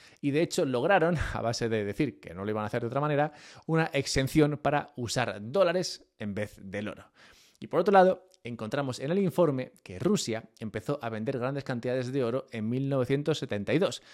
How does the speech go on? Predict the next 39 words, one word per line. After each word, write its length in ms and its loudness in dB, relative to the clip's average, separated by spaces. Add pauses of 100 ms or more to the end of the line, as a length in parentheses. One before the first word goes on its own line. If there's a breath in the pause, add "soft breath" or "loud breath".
(140 loud breath)
para 180 2
poder 300 2
con 160 -2
él 240 -2
comprar 380 -2
grano 500 0
en 80 -4
el 80 -2
mercado 380 0
internacional, 720 -2
donde 340 -2
obviamente 520 -4
pues 180 -12
nadie 320 -8 (300 loud breath)
le 200 -6
cogía 460 -6
rublos. 580 2 (320 loud breath)
Curiosamente, 1160 0
lo 280 0
mismo 400 2
anunciaron 560 0
en 140 -4
noviembre 420 0
de 240 -4
este 340 -8
año 280 -4
dos 280 -6
mil 120 -2
veinticinco, 500 0 (220)
la 160 -2
venta 280 -2
de 120 -2
más 180 -6
de 80 -4
doscientas 300 -4
cincuenta 320 -6
toneladas 380 -4
de 100 2
oro 220 0